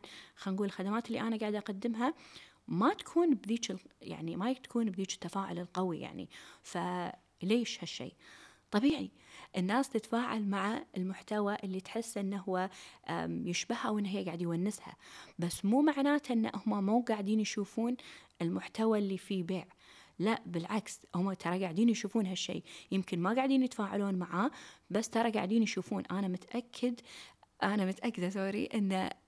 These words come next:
آم، إن حتى عدد السيفز حق البوستات البيع تكون أكثر من أي شيء ثاني، لأن الناس ترجع لها عقب، خاصة إذا كان المنتج مالك يعني، آم، حلو، وإنه فيه مثلا قيمة، وإنه مبين إنه هو مميز، في أشياء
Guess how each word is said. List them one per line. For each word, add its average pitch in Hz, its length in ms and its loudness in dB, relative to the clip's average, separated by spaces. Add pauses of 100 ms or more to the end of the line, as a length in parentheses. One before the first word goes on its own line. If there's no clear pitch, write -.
آم، 170 460 0 (120)
إن 220 220 4
حتى - 600 -2 (100)
عدد 202 380 2 (120)
السيفز 254 560 2 (300)
حق 262 160 4 (260)
البوستات 202 720 -2
البيع 214 300 2 (460)
تكون 254 280 6 (140)
أكثر 311 440 2 (380)
من 226 140 4
أي 269 140 4
شيء 233 180 2
ثاني، 190 320 0
لأن 190 220 2
الناس 226 260 0
ترجع 196 380 0
لها 240 220 6
عقب، 196 320 0 (400)
خاصة 269 300 6
إذا 220 240 4
كان 220 300 2
المنتج 202 440 0
مالك 196 460 -2
يعني، 170 360 -4 (380)
آم، 180 260 -4
حلو، 254 520 6
وإنه 170 220 0
فيه 208 240 0
مثلا 175 380 -2 (100)
قيمة، 240 380 4
وإنه 180 220 0
مبين 175 340 0
إنه 175 140 -2
هو 165 120 -4
مميز، 220 580 4
في - 280 -2
أشياء - 320 0